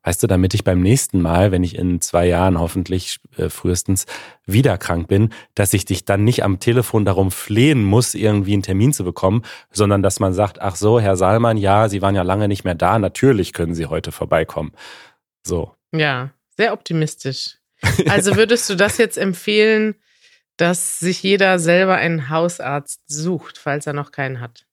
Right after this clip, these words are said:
Speaker 1: Ja, ich denke, das ist wie mit so vielen Dingen, man sollte sich darum kümmern, bevor es sozusagen akut ist. Also man soll durchaus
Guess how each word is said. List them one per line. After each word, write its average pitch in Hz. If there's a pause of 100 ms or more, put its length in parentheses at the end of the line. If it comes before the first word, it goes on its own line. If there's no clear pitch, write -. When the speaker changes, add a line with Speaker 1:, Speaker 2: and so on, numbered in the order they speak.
(120)
Speaker 1:
Ja, 104
ich 101
denke, 147
das 131
ist -
wie 123
mit 135
so 123
vielen 127
Dingen, 107
man 104
sollte 113
sich 107
darum 101
kümmern, 113
bevor 104
es -
sozusagen 92
akut 104
ist. -
Also 87
man 87
soll 92
durchaus 101